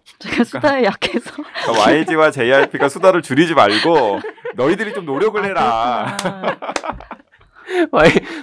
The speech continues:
Speaker 3: 와이지나 제이와이피의 수다를 줄일 필요는 없지만
Speaker 1: 음, 총량을 정해놓지 말고.
Speaker 3: 에이치비나 박평은 수다를 더 떨어라.
Speaker 1: 음.
Speaker 3: 이건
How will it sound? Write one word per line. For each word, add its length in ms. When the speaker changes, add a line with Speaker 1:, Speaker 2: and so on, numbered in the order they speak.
Speaker 3:
와이지나 420
제이와이피의 600
수다를 380
줄일 220
필요는 260
없지만 380
Speaker 1:
음, 120
총량을 440
정해놓지 500
말고. 460
Speaker 3:
에이치비나 560
박평은 480
수다를 320
더 160
떨어라. 580
Speaker 1:
음. 140
Speaker 3:
이건 360